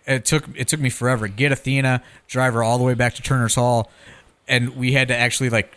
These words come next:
film her match that was supposed to happen. Like,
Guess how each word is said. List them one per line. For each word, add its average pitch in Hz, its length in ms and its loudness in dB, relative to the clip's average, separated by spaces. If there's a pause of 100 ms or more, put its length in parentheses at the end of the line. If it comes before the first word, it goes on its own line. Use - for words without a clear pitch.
film 143 500 -2 (180)
her 139 260 0
match 123 420 0
that 123 100 -6
was 110 100 -2
supposed 120 260 -2
to 104 60 -2
happen. 117 540 2 (440)
Like, 113 320 -2